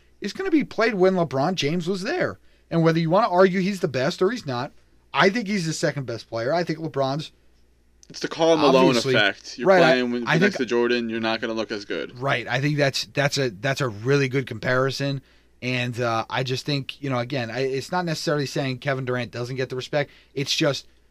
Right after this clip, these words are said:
Speaker 1: who's this next guy? Like, 'cause again, we're watching LeBron evolve his game. He, he, so far this year is shooting better f-,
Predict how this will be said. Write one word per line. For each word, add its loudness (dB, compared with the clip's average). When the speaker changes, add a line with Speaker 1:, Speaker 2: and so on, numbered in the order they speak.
Speaker 1:
who's -2
this 0
next -2
guy? -2
Like, 6
'cause 0
again, 0
we're 4
watching 2
LeBron 2
evolve 4
his -4
game. -4
He, 0
he, -2
so 6
far 8
this 2
year 6
is 0
shooting 4
better 4
f-, -8